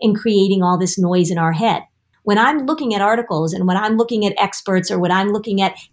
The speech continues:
at advice these days about how to help your child with worry, very, very rarely do I see these articles say, "What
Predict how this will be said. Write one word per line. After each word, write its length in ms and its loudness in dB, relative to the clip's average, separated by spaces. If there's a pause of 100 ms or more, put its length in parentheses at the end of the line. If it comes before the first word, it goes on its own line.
(220)
at 160 0
advice 540 0
these 240 -4
days 420 0 (320)
about 320 2
how 260 0
to 80 -2
help 280 -4
your 80 -6
child 400 -2
with 160 -6
worry, 500 -2 (840)
very, 680 0
very 420 0
rarely 640 -2 (240)
do 200 2
I 160 2
see 760 -4 (720)
these 280 2
articles 640 -2
say, 640 0 (480)
"What 340 2